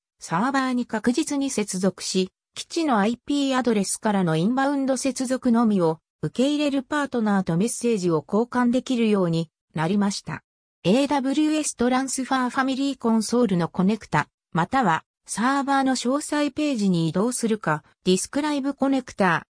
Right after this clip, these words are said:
またはディスクライブサーバーエーピーアイ、シーエルアイ、シーディーケーコマンドを使用することで、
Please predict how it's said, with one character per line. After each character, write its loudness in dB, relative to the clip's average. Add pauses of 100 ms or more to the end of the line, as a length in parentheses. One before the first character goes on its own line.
(120)
ま 0
た 0
は 0 (260)
デ 4
ィ 4
ス -4
ク -4
ラ -2
イ -2
ブ -2
サ -2
ー 0
バ 4
ー 2
エ 4
ー -2
ピ 0
ー 2
ア 2
イ、 -4 (220)
シ 2
ー 2
エ 2
ル 2
ア 4
イ、 -2 (220)
シ 0
ー -6
デ 0
ィ 0
ー -6
ケ 0
ー -2
コ -4
マ 0
ン 2
ド 2
を 0
使 -2
用 2
す -4
る -2
こ -8
と 0
で、 -2